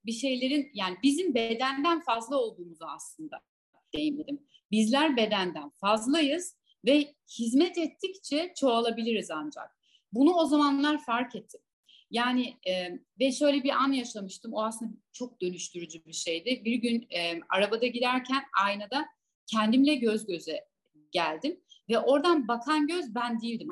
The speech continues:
aslında. Yani ra-, yaratıcı kaynağın bana baktığını gördüm orada.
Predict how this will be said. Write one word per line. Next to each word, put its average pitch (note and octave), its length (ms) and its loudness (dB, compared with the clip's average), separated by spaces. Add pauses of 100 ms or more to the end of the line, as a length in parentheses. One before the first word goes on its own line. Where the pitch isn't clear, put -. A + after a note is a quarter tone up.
aslında. C#4 460 -8 (680)
Yani C4+ 300 4
ra-, A3 220 0
yaratıcı D4 420 0
kaynağın C#4 600 2
bana C4 340 2
baktığını C4 580 -2
gördüm A3 480 -10
orada. - 280 -20